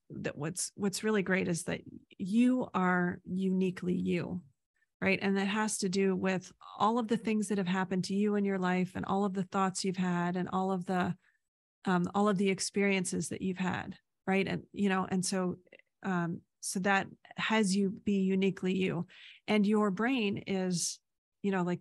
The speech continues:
the different connections that it's made, it's like nobody else is in the world, right? You know, so we, we do know, like, the basic cabling, right? Like, you know, we know that, you know,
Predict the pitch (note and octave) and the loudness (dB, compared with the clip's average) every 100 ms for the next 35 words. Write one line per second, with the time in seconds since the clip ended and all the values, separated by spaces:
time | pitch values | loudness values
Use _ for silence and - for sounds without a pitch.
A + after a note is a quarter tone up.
0 | _ G3 D#3+ G#3 - G3+ G3+ F#3 G3 A3 | _ -6 -4 -4 -4 -6 -4 -4 -4 -6
1 | G#3 G#3 G3 F#3 F#3 F#3+ C4 - _ _ | -6 -4 -6 -4 -4 -4 -6 -10 _ _
2 | _ _ - F#3+ A3+ G#3 - - G#3+ A#3 | _ _ -8 -4 -2 -4 -8 -6 -2 2
3 | A3+ G#3+ G3 F3 F3 F3 E3+ - - _ | 2 2 2 0 0 0 -4 -6 -14 _
4 | _ - F3+ F#3 - - - A3 G3 A3+ | _ -2 -2 -2 -10 -14 -4 -4 -2 -4
5 | D4 D#4+ - - - A#3+ A3 - - D4 | -4 -6 -10 -12 -4 -4 -4 -8 -4 -2
6 | D4 G#3+ F#3+ F#3 F#3 - _ - F#3 G#3 | 0 0 -2 -2 -6 -10 _ -4 -2 -2
7 | - - - - - F3+ F#3 G#3 A#3 C4 | -4 -6 -8 -10 0 2 2 0 -2 -4
8 | - _ _ _ _ G3 G3 - F#3+ G3 | -10 _ _ _ _ -6 -6 -6 -6 -4
9 | F#3+ F#3 F#3+ F#3 F3+ F#3+ - G3 F3 E3+ | -2 -2 -4 -4 -4 -6 -6 -4 -4 -4